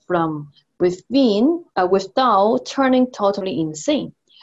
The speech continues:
These are the choices people make to give the impression that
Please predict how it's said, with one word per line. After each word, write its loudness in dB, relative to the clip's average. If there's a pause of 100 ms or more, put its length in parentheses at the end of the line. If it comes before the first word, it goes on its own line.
(260)
These 6
are 0
the -4
choices -4
people -4
make -8 (160)
to -2
give 0
the -2
impression -2
that -6